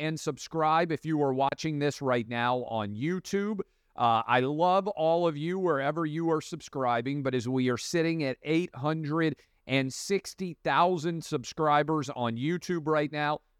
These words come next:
I wanna go over a million, all right? I wanna go over a million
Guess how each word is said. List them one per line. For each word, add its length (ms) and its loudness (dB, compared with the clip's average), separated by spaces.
I 140 2
wanna 240 0
go 240 2
over 260 2
a 60 2
million, 440 -2
all 80 0
right? 240 4
I 100 0
wanna 280 0
go 200 2
over 260 2
a 60 2
million 480 -2